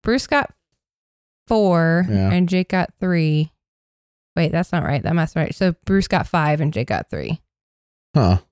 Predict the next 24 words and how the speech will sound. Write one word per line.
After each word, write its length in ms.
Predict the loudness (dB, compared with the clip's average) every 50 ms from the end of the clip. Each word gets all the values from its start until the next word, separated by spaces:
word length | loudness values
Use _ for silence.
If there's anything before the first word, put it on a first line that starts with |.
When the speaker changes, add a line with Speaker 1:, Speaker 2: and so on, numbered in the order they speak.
| _ _ _ _ _ _ _ _ _
Speaker 1:
So 340 | 0 2 4 4 4 2 0 -4 _ _ _ _ _ _ _ _ _ _ _ _ 2
Speaker 2:
I'm 100 | 4 4
looking 240 | 4 4 4 2 4
right 160 | 4 4 4
now. 280 | 4 4 4 4 2 0 -2 _ _ _ -2
I'm 80 | 0 0
just 180 | 2 2 2
double 140 | 2 2 2
checking 240 | 2 2 0 2 0
the 80 | 0
count 260 | 2 2 2 2 2 0
from 140 | 0 0
last 220 | 2 2 2 2 0
week. 220 | 0 -2 -2 -4 _ _ _ _ _ 0
Speaker 1:
Yes, 260 | 0 0 0 -2 -2
they, 120 | 0 0
I, 380 | 0 2 2 2 2 2 2 2
I'm 80 | 0 0
sorry. 340 | 0 0 0 0 -2 -6 -10 _ _ _ _ -6
Your 300 | -4 -2 0 2 2 4
math 280 | 4 4 2 2 2 0
is 120 | 2 2
right. 240 | 4 4 4 4 4
If 300 | 4 2 2 2 0 -4